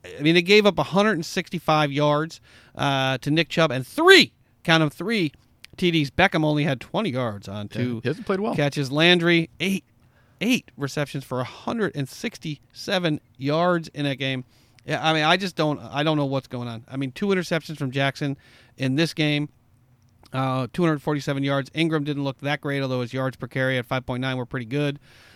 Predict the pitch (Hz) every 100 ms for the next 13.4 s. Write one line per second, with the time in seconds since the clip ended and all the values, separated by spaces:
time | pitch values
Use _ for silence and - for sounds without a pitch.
0 | _ - 143 143 143 143 147 147 151 208
1 | 202 - 147 185 208 - 156 185 180 -
2 | 156 160 160 135 123 131 143 151 151 151
3 | 147 139 - - 151 151 151 147 - -
4 | - - - 151 147 120 170 156 - -
5 | 139 - 254 262 208 - 165 - 302 -
6 | 151 123 123 117 110 - - - - 160
7 | - - - - 175 160 170 - - 262
8 | 240 220 170 170 208 185 180 160 185 170
9 | 143 170 131 135 208 - - - - -
10 | - 156 156 202 208 175 170 185 180 165
11 | 165 160 160 135 127 120 - - - 135
12 | 139 139 - 190 190 - 170 175 147 165
13 | 160 139 131